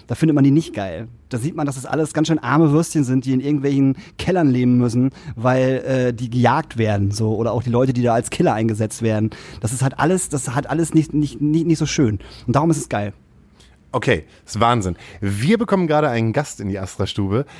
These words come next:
Speaker 2: sagen auf der anderen Seite Tschüss. Du kannst ja noch, äh, eben kurz, äh, wünsche noch was für unsere Playlist.
Speaker 1: Äh, ich wünsche mir, äh, irgendwas von Lügo.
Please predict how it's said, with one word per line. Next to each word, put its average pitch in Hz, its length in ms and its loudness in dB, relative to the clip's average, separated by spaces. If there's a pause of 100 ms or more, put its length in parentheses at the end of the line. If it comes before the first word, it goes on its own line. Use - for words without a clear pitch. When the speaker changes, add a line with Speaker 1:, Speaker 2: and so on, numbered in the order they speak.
(160)
Speaker 2:
sagen 170 480 2 (100)
auf 131 140 2
der 120 140 -2
anderen 156 160 2
Seite 127 180 0
Tschüss. - 220 -2
Du 151 80 -6
kannst 160 220 0
ja 160 60 0
noch, 147 180 -2
äh, 135 340 0
eben 151 300 -4
kurz, 147 440 -4
äh, 123 380 0
wünsche 185 420 0
noch 120 160 2
was 98 140 -2
für 120 80 -6
unsere 127 160 -4
Playlist. 131 380 -4 (160)
Speaker 1:
Äh, 160 1040 2
ich 156 260 0
wünsche 190 220 0
mir, 156 1000 0
äh, 185 60 -2
irgendwas 208 260 0
von 196 120 2
Lügo. 131 380 2